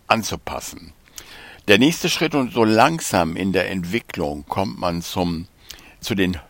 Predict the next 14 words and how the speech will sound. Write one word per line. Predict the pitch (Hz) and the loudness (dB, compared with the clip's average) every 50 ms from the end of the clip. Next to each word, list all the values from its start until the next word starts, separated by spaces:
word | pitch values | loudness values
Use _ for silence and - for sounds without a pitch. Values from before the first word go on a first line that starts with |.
| _ - - | _ -10 -2
höheren | 127 131 143 139 123 104 90 85 82 82 80 76 73 - _ - _ _ - | 2 4 6 8 8 8 6 4 2 0 -2 -6 -10 -14 _ -20 _ _ -6
Möglichkeiten, | - 87 92 98 117 147 170 - - 196 170 - - - 85 82 82 87 87 - | 0 2 4 6 6 6 4 2 -2 -6 -6 -6 -4 0 2 2 2 0 -2 -4
die | 95 95 92 | -4 -4 -4
dieses | 87 98 98 101 107 92 - | -4 -6 -8 -8 -10 -12 -12
Prinzip, | - - - 98 92 87 85 - - - - 135 165 170 - | -12 -6 -2 0 0 0 -2 -4 -6 -6 -6 -6 -6 -8 -8
dieses | - 101 92 95 90 - - | -8 -6 -6 -6 -6 -6 -6
Einer-, | - - 90 87 90 95 92 90 - _ _ - | -4 -2 -2 -2 -2 -4 -4 -6 -8 _ _ -8
Einser-Prinzip | - - 90 90 90 87 85 76 - - 82 80 - - 73 71 - - | -4 -2 -2 -2 -2 -4 -8 -8 -8 -10 -10 -10 -10 -10 -12 -12 -10 -10
bietet. | - 110 123 - - - - - _ - - - - - - - - - | -10 -10 -8 -8 -10 -10 -12 -14 _ -20 -20 -20 -20 -20 -20 -20 -20 -6
Das | - - 95 85 92 | -4 -4 -2 0 0
wäre | 101 104 107 113 107 | 0 2 2 2 2
der | 90 104 95 - - | 2 2 2 2 0
idealistische | - 110 92 92 98 95 87 90 90 95 113 123 - - - 131 120 - - 113 113 107 - - - | -4 -4 -2 0 4 4 6 6 4 4 2 0 -2 -4 -6 -6 -4 -4 -2 -2 -2 -4 -6 -10 -10
Reformer. | 92 92 101 208 - - - - 113 82 80 80 73 - | -4 -2 0 0 -2 2 4 6 6 6 4 0 -6 -12